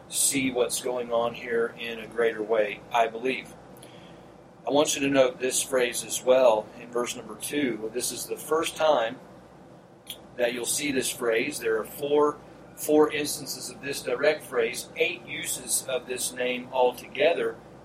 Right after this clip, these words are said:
in chapter thirty-nine. And after chapter thirty-nine, you'll only find this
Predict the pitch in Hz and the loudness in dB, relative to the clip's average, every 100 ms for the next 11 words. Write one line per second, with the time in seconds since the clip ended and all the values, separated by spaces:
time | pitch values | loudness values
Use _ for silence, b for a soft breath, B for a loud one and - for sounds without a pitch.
0 | - - 143 147 143 - 127 - - 135 | -20 -8 -2 -2 0 2 0 0 -6 -4
1 | 127 113 120 135 127 113 - - - - | -4 -2 0 0 0 -4 -12 -20 -20 -20
2 | - - - - - - - 117 123 127 | -20 -20 -20 -20 -20 -20 -6 2 2 2
3 | - - 131 127 113 135 127 127 127 131 | -4 0 2 2 -6 -4 -4 -2 0 2
4 | 120 110 107 - - - - - 117 123 | 0 -2 -10 -18 -20 -20 -20 -4 -2 0
5 | 113 - 127 127 120 117 - - | -2 0 2 2 -2 -8 -8 -10